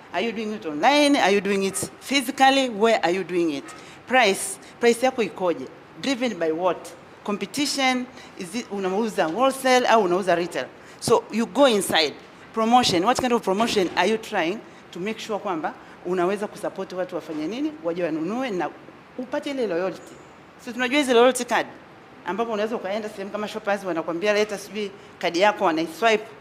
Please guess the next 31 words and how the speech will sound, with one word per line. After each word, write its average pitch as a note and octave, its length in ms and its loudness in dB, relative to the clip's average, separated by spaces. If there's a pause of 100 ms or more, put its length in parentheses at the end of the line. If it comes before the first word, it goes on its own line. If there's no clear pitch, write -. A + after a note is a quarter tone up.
(1000)
Hiyo C#4 160 -4
ni A3 140 -2
loyalty G#3 420 -2
hu-, G3 180 -8 (100)
hu-, F#3 60 -8
kwa F#3+ 220 -10
sababu A3+ 220 0
unajua A3 280 -2
kabisa - 240 -6
kuna F#3+ 140 -6
siku G#3 160 -8
utaenda G#3 260 -2
kuredeem. E3+ 440 -6 (800)
Si A3+ 100 -6
ndio? A#3 200 -6 (440)
Na G3+ 280 -4
another C4+ 340 -2
thing B3+ 180 -6
ambayo G#3 180 -6
nilisema A#3 280 -6
nitaongelea G3 460 -2
when G#3+ 120 -4
you F#3 120 -8
come A#3+ 260 -6
here, F#3 160 -8 (1500)
kwenye A3+ 220 -4
haya C#4 180 -2
mambo B3+ 240 -2
ya G3+ 80 -2
marketing A3+ 420 -4
sales, G3 340 -2